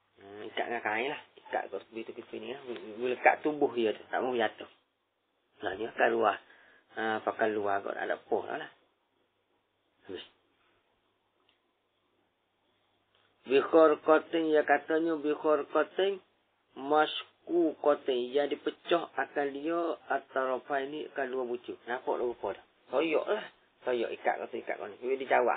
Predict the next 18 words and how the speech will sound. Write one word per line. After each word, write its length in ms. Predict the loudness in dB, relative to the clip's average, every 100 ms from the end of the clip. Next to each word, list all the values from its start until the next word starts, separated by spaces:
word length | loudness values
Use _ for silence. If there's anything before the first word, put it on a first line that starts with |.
| -2
ni. 80 | -10 -14 _ -2
Soyok 220 | 4 4
kau 140 | 4 2 4
tu, 80 | 0 0 _ _ _
soyok 240 | 2 4 4
kau 80 | 2
ni, 160 | 0
waktu 160 | -2 -8 -8
putar 320 | 0 4 4
naik 160 | 4
ke 80 | 2 0
atas. 160 | -2 -6 -14 -20
Tu 80 | -6
pun 160 | -4 -2 -2
budak 160 | -4 -4
akan 120 | -4
jawab 220 | -4 -4 -4
tu. 80 | -8